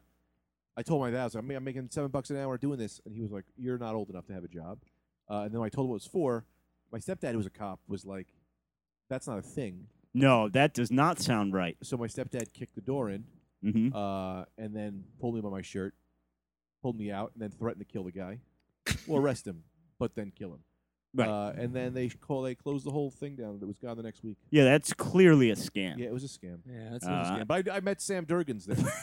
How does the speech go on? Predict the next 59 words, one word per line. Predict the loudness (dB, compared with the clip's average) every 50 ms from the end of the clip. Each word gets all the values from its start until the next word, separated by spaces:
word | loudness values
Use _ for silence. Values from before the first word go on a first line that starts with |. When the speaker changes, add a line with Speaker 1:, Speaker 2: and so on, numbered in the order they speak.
| -10 -10 -8 -8 -8 -8 -10 -12 -14 -12 -10 -8
Speaker 3:
Oh, | -8 -6 -6
Speaker 1:
And | -4 -4
Speaker 3:
that's | -4 -2 2
Speaker 1:
so | 2 2
I'm | 2
gonna | 2 0
Speaker 3:
not | 0
Speaker 1:
have | 0 2
Speaker 3:
worth | 2 2
Speaker 1:
him | 0
Speaker 3:
it. | 0
Speaker 1:
try | 0 0 -2
out | -2
for | -2 -6
the | -8
podcast. | -6 -6 -6 -6 -6 -6 -8 -8 -6 -6
He's | -8 -10 -10
got | -10 -12 -12 -10 -6
great | -4 -2 -2 -2
jokes. | -2 -2 -2 -2 -2 -4 -8 -16 -18 -20 _ _ _ _ _ _ _ _ 0
He | 2 4
would | 6 4 4 2
call | 2 4 4 6 6
people, | 4 4 4 4 4 4
and | 4 4
Speaker 3:
Sweet. | 2
Speaker 1:
if | 2 2
they | 4 4
were | 4 6
rude, | 8 8 8 8 8 6
he | 4 0
would | -2 -2 -2
go, | -4 -4 -4 -4 -6 -10 _ _ _ _ _ _
he | 0 0
would | 0 2
do | 2 0
racist | 0 0 0 -2 -6 -10 -12 -12 -18 -20 _ -10
Asian | -8 -8 -6 -6 -8
voices. | -8 -6 -6 -8 -8 -10 -14 -16 -18 _ 0
Speaker 3:
Oh, | 2 4
really? | 4 6 4 4 4 2 -2
Speaker 1:
Yeah, | -4 -4 -4 -2 0
Speaker 3:
That's | 0 2 2
Speaker 1:
which |
is | 2 0
Speaker 3:
fun. | 0 -2 -4 -4 -8
Speaker 1:
very | -8 -8 -4 -4 -4
uncomfortable | -4 -4 -6 -10 -10 -10 -10 -10 -10 -12
to | -14 -12 _
sit | -12 -12
next | -12 -14 -16 _
to. | -18 -18 -16 -12
Speaker 3:
Yeah, | -8 -6 -6 -6 -6 -8 -10 -12 -14 -16 -14
I | -10
mean, | -8 -8 -6 -6 -4
not | -6 -6 -6
fun. | -8 -10 -10 -10 -10 -10
That's | -12 -14 -16 -16 -16
uncomfortable. | -16 -16 -16 -16 -16 -18 -20 -20